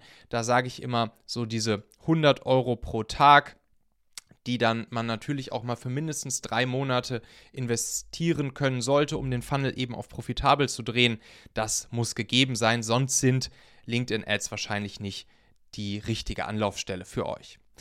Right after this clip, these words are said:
Dann Punkt Nummer zwei. Es ist ganz wichtig, dass ihr eine gute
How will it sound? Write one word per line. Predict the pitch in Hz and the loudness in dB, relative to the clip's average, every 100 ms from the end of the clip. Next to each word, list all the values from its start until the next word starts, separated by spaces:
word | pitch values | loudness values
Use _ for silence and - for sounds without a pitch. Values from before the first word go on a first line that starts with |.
| - - - | -20 -10 6
Dann | 147 220 - | 6 6 -2
Punkt | - 208 220 190 | 0 0 0 0
Nummer | 170 151 | 2 0
zwei. | - - - 117 120 98 - | 0 -2 2 4 4 0 -10
Es | 120 | -10
ist | 120 | -2
ganz | 151 196 - | 0 0 -4
wichtig, | 170 - 156 143 | -4 -4 -8 -6
dass | 135 135 | -6 -6
ihr | - | -6
eine | 131 127 | -8 -8
gute | 143 175 - 151 | -6 -6 -4 -4